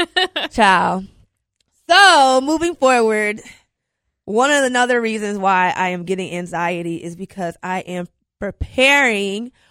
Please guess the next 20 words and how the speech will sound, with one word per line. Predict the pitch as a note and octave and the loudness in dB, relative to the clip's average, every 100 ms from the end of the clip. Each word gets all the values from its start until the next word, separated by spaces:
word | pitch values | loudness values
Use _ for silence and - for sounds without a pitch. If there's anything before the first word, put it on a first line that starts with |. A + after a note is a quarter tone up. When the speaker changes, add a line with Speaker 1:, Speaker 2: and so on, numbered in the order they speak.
| _ _ - | _ _ 0
Speaker 2:
for | G#3+ | 2
a | A3 | 2
big | G3 G#3 A#3 | 0 -2 -2
move. | G#3+ E3 D#3+ G#3+ B3 | -4 -4 -4 -6 -8
Speaker 1:
Yeah. | A3+ F3 - _ _ _ _ _ - | -8 -10 -14 _ _ _ _ _ -12
Speaker 2:
And | G3+ G3 G3 | -8 -6 -6
I | G3 A3 | -6 -8
think | C#4 C#4 | -8 -8
it's | C4+ | -8
important | A3+ A3 A#3 A3 A3 | -8 -8 -8 -8 -12
to | A3+ | -12
discuss | G3+ _ - G#3+ C4 _ _ _ _ _ _ _ _ _ _ _ _ _ _ _ _ _ _ - | -14 _ -12 -10 -10 _ _ _ _ _ _ _ _ _ _ _ _ _ _ _ _ _ _ -12
how | A#3+ A3+ | -2 0
to | A#3 | 0
prepare | D4 - B3 B3+ | -4 -4 -2 -2
for | B3 A3+ | -4 -6
a | |
big | G#3+ A#3+ A3+ | -4 -6 -6
move | A#3 B3 C#4 B3 | -6 -6 -8 -10
and | G3+ F#3+ F#3+ C#3 | -10 -10 -12 -16